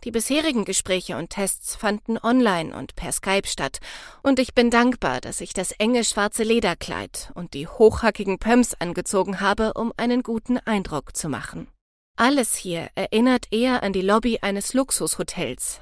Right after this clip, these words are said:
als an den Empfang einer Firma und ist offen, hell und freundlich gestaltet.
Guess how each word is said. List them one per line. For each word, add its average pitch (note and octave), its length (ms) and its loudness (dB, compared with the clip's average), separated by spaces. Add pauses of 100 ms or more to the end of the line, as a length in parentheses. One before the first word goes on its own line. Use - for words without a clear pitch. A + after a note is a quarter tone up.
als F#3+ 340 -2
an F#3+ 160 -2
den F#3 160 -2
Empfang A3 540 0
einer F#3+ 260 0
Firma A#3 520 4 (440)
und C4+ 160 2
ist C4 240 2
offen, D4 380 2
hell A#3 340 2
und B3+ 180 -2
freundlich - 540 -2
gestaltet. - 680 -10